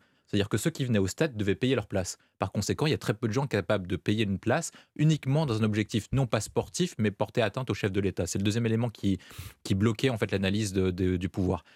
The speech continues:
Le troisième point, c'est tout simple, c'est en fait qu'Emmanuel Macron a fait en sorte de gagner, encore une fois, à la Pyrrhus. C'est-à-dire qu'il a organisé tout un système pour faire en sorte de limiter les cartons rouges, limiter les sifflets dans le stade, euh, limiter la présence de sifflets et faire en sorte que son image soit moins exposée à l'égard des téléspectateurs.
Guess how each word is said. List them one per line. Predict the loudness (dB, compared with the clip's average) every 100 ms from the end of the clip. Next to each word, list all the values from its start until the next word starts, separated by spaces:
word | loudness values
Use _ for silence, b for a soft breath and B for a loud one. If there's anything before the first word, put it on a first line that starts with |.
| b
Le | -4
troisième | 0 0 0 0
point, | 0 0 -2 -4 _
c'est | -12 -10
tout | -6
simple, | -2 -2 -4 b b
c'est | 0 0
en | 2
fait | -2 -4 -12 -2
qu'Emmanuel | 0 2 0
Macron | 0 -2 -2 -4 -2
a | -4
fait | -2 -4
en | -4
sorte | -4 -2 -2 -4 -10
de | -4 0
gagner, | 0 0 0 -2 -2
encore | -4 0 -2
une | -2
fois, | 0 -2 0
à | -2
la |
Pyrrhus. | -2 -4 -4 -6 -8 B B
C'est-à-dire | -4 -2
qu'il | 0 0
a | 0
organisé | -2 0 0 0 0
tout | -2 -2
un | -2
système | -2 -2 0 0 -4
pour | -4
faire | -2 -2
en |
sorte | -2 -2
de | 0
limiter | 2 2 0
les | -2
cartons | -4 -4 0
rouges, | 2 2 0 B B 0
limiter | 0 2 0
les | 0
sifflets | -4 -2
dans | -2
le | -2
stade, | -4 -2 -2 -4 B B -2
euh, | 0
limiter | 2 0 0
la | -2 0
présence | -4 -4 -2
de |
sifflets | -2 -2 0 0 0 B
et | -4
faire | 0 0
en |
sorte | 0 -2
que | -6
son | 0 2
image | 2 0
soit | 0 0
moins | 2 0
exposée | -2 -2 -2 2 0 0
à | -2
l'égard | -2 -2
des | -4
téléspectateurs. | -4 -4 -2 -2 -2 -2 0 0